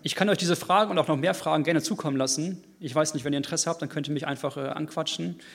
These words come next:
oder auch nachher mit dem Ralf, der kann die Nummern dann weitergeben. Also mir persönlich hat das sehr geholfen, mir einfach, einfach diese Fragen zu stellen.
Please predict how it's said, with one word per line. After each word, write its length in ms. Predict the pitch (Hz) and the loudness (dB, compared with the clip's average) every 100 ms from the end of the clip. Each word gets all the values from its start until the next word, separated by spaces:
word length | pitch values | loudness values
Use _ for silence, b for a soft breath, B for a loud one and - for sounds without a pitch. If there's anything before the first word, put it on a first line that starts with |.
| B B | B B
oder 200 | 147 139 | 0 2
auch 100 | 139 | 2
nachher 240 | 143 - | 2 2
mit 100 | 147 147 | 2 2
dem 100 | 139 | 2
Ralf, 260 | 147 160 | 4 4
der 120 | 160 | 0
kann 120 | 131 139 | -4 -2
die 80 | |
Nummern 220 | 131 156 151 | 0 2 0
dann 80 | |
weitergeben. 640 | 143 147 143 139 139 143 147 B B B B - | 0 -2 -2 -2 -2 -4 -8 B B B B 0
Also 180 | 151 | 2
mir 140 | 160 196 | 4 2
persönlich 260 | 170 180 | 0 0
hat 60 | 151 | 0
das 100 | 143 | 0
sehr 140 | 151 | 0
geholfen, 480 | 143 131 135 131 123 - - | 0 0 -2 -4 -8 -10 -4
mir 160 | 143 | -2
einfach, 140 | 143 143 | 0 -2
einfach 140 | - | -2
diese 200 | 139 139 | -2 -2
Fragen 400 | - 160 156 139 | -2 0 2 0
zu 100 | - | -2
stellen. 440 | 131 147 160 131 | -8 -8 -6 -8